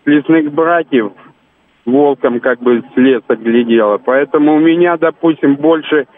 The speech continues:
приятных как бы отношений, как не говорят азиаты. Да, они, м, вот старшее поколение, к-, ну, также Узбекистан, где советское, они доброжелательны, особенно в аулах, в деревнях.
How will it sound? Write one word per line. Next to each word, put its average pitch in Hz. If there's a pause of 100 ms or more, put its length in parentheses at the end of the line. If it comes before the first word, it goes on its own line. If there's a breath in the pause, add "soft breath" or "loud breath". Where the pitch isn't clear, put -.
(320 soft breath)
приятных 147
как 139
бы 139
отношений, 143
как 135
не 135
говорят 160
азиаты. 131
Да, 160
они, 180 (380 soft breath)
м, 135
вот 151 (400)
старшее 175
поколение, 143
к-, 123 (200)
ну, 127
также 139
Узбекистан, 143
где 131
советское, 143
они 127
доброжелательны, 139
особенно 147 (580 soft breath)
в 131
аулах, 143
в 107
деревнях. 135